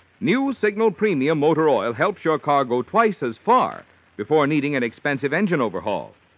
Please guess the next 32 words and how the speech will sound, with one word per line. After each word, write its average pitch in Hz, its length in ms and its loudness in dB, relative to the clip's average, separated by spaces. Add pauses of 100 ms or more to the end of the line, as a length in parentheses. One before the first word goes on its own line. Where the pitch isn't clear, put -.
(200)
So 165 140 0
there's 156 160 0
a 127 60 -4
big 208 260 0
saving 175 380 4
in 113 140 0
maintenance 143 460 -2
costs. 85 340 -6 (720)
Secondly, 135 480 -2
if 135 120 -2
your 202 160 2
car 175 360 2
isn't 147 220 -2
already 127 440 2
an 107 100 -4
oil 123 400 2
eater, 92 360 -8 (360)
new 254 320 -2
Signal 220 400 0
Premium, 117 460 -2
by 131 120 2
reducing 135 580 -2
engine 160 380 -2
wear 92 360 0
fifty 247 420 0
percent, 226 500 -4 (400)
should 127 280 -2
double 151 360 4
the 139 120 -2
number 165 280 -2
of 131 140 -4
miles 110 500 -2